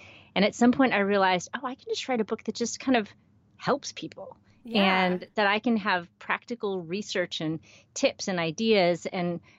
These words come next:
Speaker 1: a few funny stories and maybe some stories that might make people cry and encourage them and wrap that all together. And it can really be a gift about people. It doesn't have to be about me. And when I realized that, I was like, "Oh, that actually, that actually sounds fun," because then
Speaker 2: Yeah.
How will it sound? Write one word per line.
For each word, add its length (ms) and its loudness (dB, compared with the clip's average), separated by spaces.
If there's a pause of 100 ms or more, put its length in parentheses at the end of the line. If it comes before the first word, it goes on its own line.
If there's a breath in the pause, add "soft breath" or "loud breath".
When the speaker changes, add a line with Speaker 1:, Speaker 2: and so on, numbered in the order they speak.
Speaker 1:
a 80 -4
few 160 2
funny 240 2
stories 680 2
and 120 2
maybe 220 2
some 180 0
stories 280 2
that 100 -2
might 160 0
make 140 0
people 240 0
cry 400 2
and 140 2
encourage 500 -6
them 200 -6 (340 soft breath)
and 200 -2
wrap 240 0
that 140 0
all 100 0
together. 320 -4
And 100 -6
it 80 -12
can 180 -6
really 240 0
be 200 -2
a 160 -4
gift 400 -2
about 200 0
people. 200 -4
It 80 -4
doesn't 220 0
have 180 -2
to 100 -2
be 360 -2 (400 soft breath)
about 440 2
me. 540 2 (360 soft breath)
And 220 2
when 100 4
I 100 2
realized 500 0
that, 140 0
I 40 0
was 120 -4
like, 140 -6
"Oh, 80 -12
that 200 2
actually, 520 0 (420)
that 100 2
actually 240 2
sounds 360 2 (260)
fun," 320 4
because 320 0
then 320 6
Speaker 2:
Yeah. 20 -18